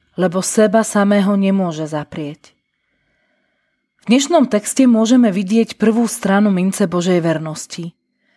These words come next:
On je verný k svojmu ľudu Izraela. Mojžiš Izraelitom pripomína, že Hospodin, tvoj Boh, ťa požehnal pri každom diele tvojich rúk.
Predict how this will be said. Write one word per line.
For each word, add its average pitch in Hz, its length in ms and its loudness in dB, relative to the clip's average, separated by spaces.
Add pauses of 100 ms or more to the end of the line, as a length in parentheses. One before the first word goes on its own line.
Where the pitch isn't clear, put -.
(520)
On 190 80 2
je 196 240 4
verný 196 400 2
k - 100 -12
svojmu 175 460 -4
ľudu 180 320 -6
Izraela. 156 640 -10 (1200)
Mojžiš 247 480 2
Izraelitom 214 720 0
pripomína, 165 720 -6 (320)
že 185 160 -2
Hospodin, 170 720 -2
tvoj 190 320 0
Boh, 190 240 2 (480)
ťa 214 160 0
požehnal 214 640 0
pri 185 220 -8
každom 247 560 0
diele 196 320 0
tvojich 180 480 -6
rúk. 160 400 -12